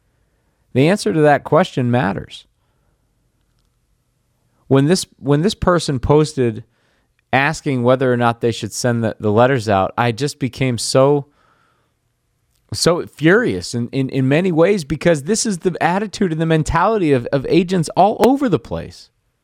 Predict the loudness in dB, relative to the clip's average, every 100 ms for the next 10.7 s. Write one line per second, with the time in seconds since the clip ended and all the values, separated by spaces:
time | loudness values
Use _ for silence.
0 | _ -8 -6 0 2 4 2 0 -4 -18
1 | _ -10 -8 -6 -8 0 0 2 0 0
2 | -2 2 2 2 0 -4 _ _ _ _
3 | _ _ _ _ _ _ _ _ _ _
4 | _ _ _ _ _ _ _ _ 0 2
5 | 4 2 0 0 -2 -2 -4 0 0 0
6 | 0 0 0 2 2 4 4 6 4 2
7 | -4 -18 _ -2 2 2 -2 0 2 2
8 | 2 -2 -2 2 2 0 -4 -10 0 2
9 | 2 2 0 4 4 4 2 2 4 4
10 | 2 0 -2 -4 -4 -8